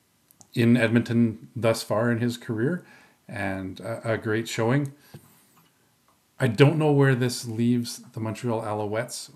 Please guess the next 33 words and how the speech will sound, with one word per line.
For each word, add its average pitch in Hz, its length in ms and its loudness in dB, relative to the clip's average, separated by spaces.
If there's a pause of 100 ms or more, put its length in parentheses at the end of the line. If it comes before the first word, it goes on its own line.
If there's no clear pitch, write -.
Once 123 280 -2
again, 110 400 -2 (540)
Trevor 127 240 2
Harris 120 240 2
threw 131 180 0
for 127 100 -2
two 127 120 -2
hundred 117 200 0
and 107 100 -10
forty-one 110 500 -6
yards, 107 440 -8
two 135 240 -2
T 123 160 -4
Ds, 104 320 -8
but 113 120 -10
also 107 480 -6
two 120 260 -2
interceptions. 110 920 -6 (1080)
I 131 120 2
don't 127 540 0
believe 113 600 0
that 101 280 -6 (100)
Montreal 107 500 -4
has 101 560 -6 (160)
answered 113 500 -6
their 104 260 -4
own 101 400 -4
quarterback 104 580 -8
questions, 92 640 -6 (500)
and 98 480 -6 (360)
we 110 160 0
may 107 200 2
get 110 320 -2